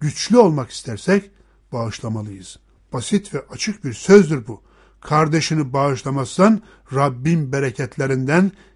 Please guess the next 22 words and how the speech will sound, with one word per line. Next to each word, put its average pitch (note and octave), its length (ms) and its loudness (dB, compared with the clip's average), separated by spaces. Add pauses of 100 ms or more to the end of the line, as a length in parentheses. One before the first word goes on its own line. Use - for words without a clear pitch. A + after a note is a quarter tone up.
(120)
yararlanamazsın. B2 920 -2 (300)
Ruhsal D3+ 500 0
yaşamında D3+ 560 0
bir D3+ 200 -4
ilerleme D3 440 0
olmaz E3+ 440 2 (300)
ve C#3 140 0
huzurunu C#3 600 -2
yitirirsin. A#2+ 580 -6 (320)
Kurtuluş D#3+ 760 2 (140)
sevincini C#3+ 640 -2
yitirirsin. A2+ 640 -10 (720)
Bu D3+ 100 2
nedenle C3 640 0 (500)
değerli A#2+ 240 -6
dostum, A2 360 -10 (360)
Mesih C#3 360 -2
inancında B2+ 560 -6 (100)
bağışlamak B2 600 -4 (360)
çok - 360 -10
çok A#2+ 240 -10 (240)
önemlidir. A2 640 -12